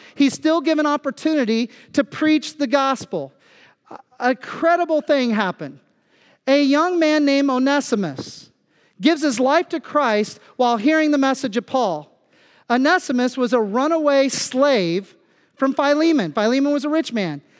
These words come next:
And, and Onesimus had run away thinking he was as far as he could be from his slave owner. And then he runs into the mentor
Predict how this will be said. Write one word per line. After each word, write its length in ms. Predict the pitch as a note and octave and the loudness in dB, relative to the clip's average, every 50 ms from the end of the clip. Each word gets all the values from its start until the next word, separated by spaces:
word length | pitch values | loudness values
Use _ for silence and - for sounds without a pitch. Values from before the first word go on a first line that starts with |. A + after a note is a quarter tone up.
| - - - - | -20 -20 -6 -2
And, 240 | C4+ C4 C4+ B3+ B3+ | 0 0 0 0 2
and 240 | B3+ B3+ B3+ C4 B3+ | 2 2 2 2 2
Onesimus 540 | B3 C4 D#4+ F4 E4+ - C#4 C4+ B3+ B3 | 2 2 2 0 0 0 0 0 0 2
had 160 | - B3+ A#3 G#3 | 2 0 0 2
run 180 | B3 C#4+ E4+ | 0 0 2
away 240 | F4+ E4 C#4 B3+ C4 | 2 2 2 2 2
thinking 300 | - - D#4 C4 E4 D4+ | 2 0 0 0 2 2
he 100 | C#4+ C4 | 2 2
was 160 | B3 A3+ G#3+ | 0 0 -2
as 100 | G#3+ - | -4 -6
far 320 | - - D#4 E4 F4 F4 E4+ | -4 -2 0 0 2 0 0
as 80 | D#4 | 0
he 120 | D#4 D#4 C4+ | -2 -2 -2
could 200 | - D4 A3 - | -2 -6 -6 -6
be 420 | C4+ C#4 C#4+ C4+ A#3+ A3 G#3+ G#3 - - - - _ | -4 -2 0 0 0 0 -2 -6 -10 -18 -20 -20 _
from 240 | _ C4+ C4+ C#4 C4 | _ 0 0 2 2
his 160 | B3+ C4+ C4 | 2 2 0
slave 340 | - - C#4+ C#4+ D4 D4 A#3 | 0 2 2 2 4 2 0
owner. 340 | A3+ G#3 G3 G3 G3+ G#3 G3 - - - - - | 0 -2 -2 -2 -4 -4 -6 -8 -16 -12 -2 0
And 140 | B3 B3+ | 0 2
then 80 | C#4 C4+ | 2 2
he 80 | C4+ C4 | 2 2
runs 300 | B3+ C#4+ D#4+ E4+ C#4+ D#4 | 2 2 2 2 2 0
into 220 | D4+ C4+ - C#4 | 0 0 0 2
the 120 | A#3+ A3+ | 2 2
mentor 720 | G#3 G#3+ A#3+ D#4+ F4 E4+ - - - G3 F3 F3+ G#3 B3+ B3 | 2 2 2 2 2 0 -2 -2 -2 -2 0 0 -2 -4 -6